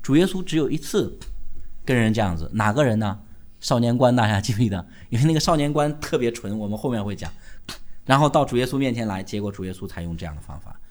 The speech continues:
让他知罪，仅此而已。但是我在讲，比如说我为什么讲这个？其实假设我们今年的平安夜布道会、圣诞节布道会，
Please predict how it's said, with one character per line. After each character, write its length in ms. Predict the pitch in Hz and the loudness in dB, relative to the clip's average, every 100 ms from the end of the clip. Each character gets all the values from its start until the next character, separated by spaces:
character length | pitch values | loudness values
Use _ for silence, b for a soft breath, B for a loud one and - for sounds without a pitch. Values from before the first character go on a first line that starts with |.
| b | b
让 140 | - 92 | -6 -4
他 100 | 92 | -4
知 140 | - | -6
罪， 220 | 92 87 - | -8 -8 -10
仅 200 | - 87 | -8 -8
此 160 | - - | -10 -10
而 80 | - | -10
已。 40 | - - b b b | -10 -14 b b b
但 180 | - 190 | 6 6
是 140 | - 160 | 6 0
我 180 | 110 | -2
在 140 | 110 156 | -2 -2
讲， 200 | 104 82 | -4 -8
比 100 | 104 | -8
如 100 | 143 | -8
说 80 | 117 | -4
我 60 | |
为 100 | 170 | -2
什 100 | 165 | -2
么 80 | 165 | -2
讲 160 | 117 98 | -4 -6
这 120 | 113 | -6
个？ 80 | - B B B B | -8 B B B B
其 200 | - 143 | -2 2
实 320 | 190 - 127 127 | 2 0 -2 -4
假 180 | - 90 | -2 -2
设 320 | - 151 107 - - - - | 0 0 -2 -6 -12 -18 -10
我 240 | 107 92 | -6 -4
们 260 | 87 95 117 | -2 -2 -2
今 220 | - 143 | 0 2
年 260 | 110 87 98 | 2 0 -4
的 200 | 90 - - - - | -4 -8 -16 -16 -14
平 200 | - 123 | -4 0
安 160 | 127 131 | 2 2
夜 100 | 113 | 0
布 100 | 110 | 0
道 220 | 107 101 | -2 -2
会、 320 | 98 120 82 90 | -2 -6 -6 -8
圣 200 | - 127 | -4 -2
诞 160 | 101 | -2
节 120 | 87 | -4
布 140 | 85 - | -6 -6
道 160 | 85 | -6
会， 260 | 78 92 | -8 -10